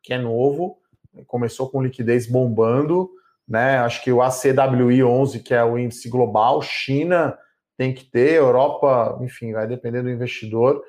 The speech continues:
mas acho que é legal, né? Você não quer ficar também só dependente de Estados Unidos, apesar dos Estados Unidos ser o motor, desculpe, ser o motor do mundo, né? Se a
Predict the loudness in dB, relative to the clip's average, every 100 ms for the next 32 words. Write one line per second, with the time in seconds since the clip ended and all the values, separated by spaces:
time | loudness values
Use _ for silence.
0 | _ _ _ -6 -2 -2 0 0 2 2
1 | 2 2 2 -2 -4 -8 -4 -4 -2 -4
2 | -2 -4 -4 0 0 0 -2 -2 -4 -6
3 | -18 _ _ _ -10 -4 -2 -2 -2 -2
4 | -2 0 0 0 0 -2 -2 -4 -2 -6
5 | -2 0 2 0 0 0 0 -2 -18 _
6 | _ _ _ _ _ _ _ -14 -4 -4
7 | -2 -2 2 2 2 0 0 0 -2 -4
8 | -4 -6 -10 -4 -4